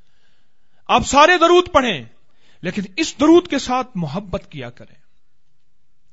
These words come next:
اس درود کے ساتھ محبت کیا کریں، کیونکہ اس درود کو شیخ نے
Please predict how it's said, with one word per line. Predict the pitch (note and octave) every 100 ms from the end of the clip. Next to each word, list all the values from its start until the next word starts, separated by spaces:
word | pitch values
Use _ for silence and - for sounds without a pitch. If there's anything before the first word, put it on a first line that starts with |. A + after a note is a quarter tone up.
| - -
اس | - -
درود | D#3 G#3+
کے | -
ساتھ | - C3 B2 A#2+
محبت | A#2 - - -
کیا | -
کریں، | - - - - - - - - - - -
کیونکہ | D#3 E3
اس | D#3 D#3+
درود | E3+ G#3 G#3
کو | D#3+
شیخ | - G3 G3+
نے | G3 D#3+